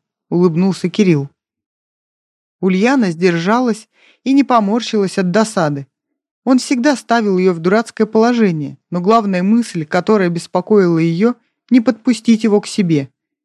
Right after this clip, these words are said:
В таком состоянии она сдастся ему при малейшем давлении. И снова всё покатится снежным комом. «Ой, простите. Обычно вы всегда тащите меня в постель». С сарказмом выкрутилась она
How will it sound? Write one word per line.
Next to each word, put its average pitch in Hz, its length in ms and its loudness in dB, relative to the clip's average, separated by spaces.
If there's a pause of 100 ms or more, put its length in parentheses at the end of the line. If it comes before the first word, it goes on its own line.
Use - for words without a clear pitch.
(120)
В - 80 -20
таком 214 320 0
состоянии 180 960 -2
она 202 260 0
сдастся 185 640 -4
ему 190 360 0 (280)
при 233 120 -2
малейшем 208 600 0
давлении. 170 600 -2 (880)
И 247 100 0
снова 254 400 2
всё - 200 -2
покатится 202 640 -2
снежным 170 480 0
комом. 151 500 -2 (840)
«Ой, 220 380 0 (160)
простите. 214 720 -2 (640)
Обычно 202 440 0
вы 190 100 0
всегда 180 360 -2
тащите 185 480 -4
меня 175 180 -2
в - 140 -14
постель». 220 560 -4 (560)
С - 100 -20
сарказмом 185 680 0
выкрутилась 180 600 -2
она 220 260 0